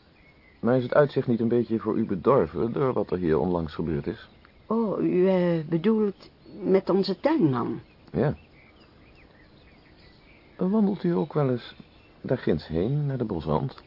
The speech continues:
Speaker 2: Waarom stelt u mij geen rechtstreekse vragen, jongeman? Heeft mijn kleindochter soms met u gepraat?
Speaker 1: Waarom zou uw kleindochter bij mij geweest zijn?
Speaker 2: Maar u had haar in uw eigen huis kunnen tegenkomen. Ze is bevriend met uw zoon.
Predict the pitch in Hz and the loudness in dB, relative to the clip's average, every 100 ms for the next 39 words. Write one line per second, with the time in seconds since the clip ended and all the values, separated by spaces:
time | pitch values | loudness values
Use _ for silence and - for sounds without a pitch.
0 | - - _ _ - - 185 233 226 202 | -20 -20 _ _ -20 -2 4 6 6 4
1 | 190 - 208 190 202 196 175 185 170 165 | 0 2 0 2 4 4 4 4 4 2
2 | 180 - - - 165 147 - 127 - 135 | -2 -6 -14 -2 0 0 -2 -6 -4 -4
3 | 127 - 110 123 110 110 - - - - | -4 -4 -4 -4 -4 -4 -6 -12 -18 -20
4 | - - - 208 202 - 208 220 214 226 | -18 -6 4 6 6 6 6 8 4 2
5 | - - 208 208 202 - 196 208 220 233 | -4 0 0 2 -2 -2 -4 -4 -4 -4
6 | 320 - - - - _ _ - - - | -8 -16 -20 -20 -20 _ _ -20 -20 -8
7 | - - 78 80 80 90 87 90 104 110 | -2 2 2 2 4 4 4 4 4 4
8 | 110 113 135 90 117 92 76 - 58 - | 2 0 0 0 0 2 0 -2 -14 -14
9 | - - 143 127 127 139 139 151 151 147 | -10 -6 -4 -4 -2 -2 2 2 2 0
10 | 156 151 143 - 170 180 233 349 - 233 | 0 2 2 6 6 6 6 6 4 0
11 | 226 190 170 175 277 247 302 320 339 - | 2 4 2 0 0 0 6 8 8 6
12 | 339 277 269 339 415 175 123 | 2 2 2 6 6 4 0